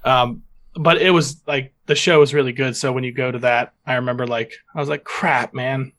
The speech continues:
Like, I don't wanna watch this, but, like, I have to watch the end of it." Um,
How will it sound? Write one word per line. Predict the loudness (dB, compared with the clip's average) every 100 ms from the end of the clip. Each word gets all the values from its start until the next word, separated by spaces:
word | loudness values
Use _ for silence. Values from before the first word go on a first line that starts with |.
| -18
Like, | -8 -2
I |
don't | -2
wanna | -2 -2
watch | -2 -2 -4
this, | -8 -8
but, | -6 -6
like, | -4
I | -4
have | -4
to | -4
watch | -6 -6
the | -8
end | -8
of | -10
it." | -14 -16 _ _ _ -10 -6 -6 -6 -6
Um, | 2 4 4 0